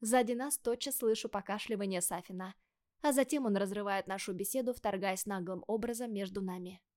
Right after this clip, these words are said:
"Настанет тот день, когда ты нарвешься на какую-нибудь девчонку и..." Начинаю свою речь, а Тим громко прыскает. Майк повторяет.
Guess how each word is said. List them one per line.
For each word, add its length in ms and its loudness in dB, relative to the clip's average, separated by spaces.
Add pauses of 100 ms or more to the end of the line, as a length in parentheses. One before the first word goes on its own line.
(140)
"Настанет 600 4
тот 120 2
день, 240 2
когда 300 2
ты 100 0
нарвешься 480 2
на 120 2
какую-нибудь 520 0
девчонку 540 0
и..." 320 0 (340)
Начинаю 500 2
свою 300 2
речь, 240 0
а 60 0
Тим 240 -4
громко 400 2
прыскает. 560 -6 (100)
Майк 300 0
повторяет. 560 -2